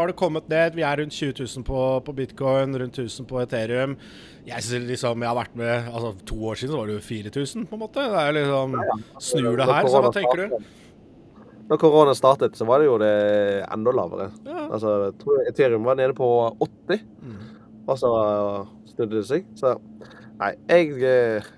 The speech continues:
Speaker 2: vet ikke, jeg har, jeg føl-, jeg, jeg, eh, har jo aldri forstått meg på teknisk analyse. Ikke fordi at jeg ikke tror på det, det er bare at jeg ikke er god nok til å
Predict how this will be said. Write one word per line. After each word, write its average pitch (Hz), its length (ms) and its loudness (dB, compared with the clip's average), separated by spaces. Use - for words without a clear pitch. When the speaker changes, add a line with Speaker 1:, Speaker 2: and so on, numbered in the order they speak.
Speaker 2:
vet 107 200 -12
ikke, 104 120 -12
jeg 135 120 2
har, 135 260 4
jeg 113 160 -6
føl-, 110 160 -4
jeg, 120 180 0
jeg, 104 160 -4
eh, - 100 -14
har 120 100 0
jo 113 140 2
aldri 107 320 0
forstått 104 420 -8
meg 95 160 -4
på 95 220 -8
teknisk - 380 -10
analyse. 98 400 -8
Ikke 131 280 0
fordi 104 240 -2
at 104 160 0
jeg 98 120 -10
ikke 95 200 -12
tror 135 200 -2
på 113 120 -4
det, 131 140 4
det 123 80 2
er - 20 -2
bare 107 160 0
at 107 60 -2
jeg 107 180 -2
ikke 104 360 -2
er 113 160 -4
god 123 200 -4
nok 107 180 -4
til 104 100 -8
å - 20 -10